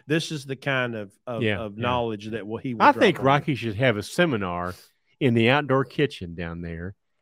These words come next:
Speaker 2: and we could all go down there and learn more about alignments and tire thing. <laughs> Hey, Rocky, I've got a serious question for you. This leads up to some of our announcement tonight, but are you interested in coming back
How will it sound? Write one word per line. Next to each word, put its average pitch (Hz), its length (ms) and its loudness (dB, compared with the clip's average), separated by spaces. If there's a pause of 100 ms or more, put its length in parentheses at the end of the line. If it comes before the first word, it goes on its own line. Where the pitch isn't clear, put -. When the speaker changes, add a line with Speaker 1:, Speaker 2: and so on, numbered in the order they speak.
(320)
Speaker 2:
and 120 160 2
we 131 100 6
could 120 140 2
all 143 200 6
go 160 180 0
down 139 240 -2
there 127 120 0
and 107 160 -2
learn 117 260 0
more 113 260 0
about 101 380 -4 (200)
alignments 101 560 -4
and 95 120 -12
tire 95 260 -8
thing. 95 260 -10
<laughs> - 40 -20 (200)
Hey, 196 120 6
Rocky, 135 340 4
I've 123 140 0
got 131 140 0
a 110 40 -6
serious 120 300 -2
question 117 440 -6
for 95 160 -10
you. 101 120 -16 (640)
This 131 220 4
leads 127 260 6
up 113 160 4
to - 80 -12
some - 160 -2
of 101 140 0
our 98 80 -2
announcement 98 460 -6
tonight, 92 380 -8
but 107 300 -2 (800)
are 120 160 2
you 135 320 4
interested 135 460 -2
in 110 100 -2
coming 117 460 -4
back 113 320 -2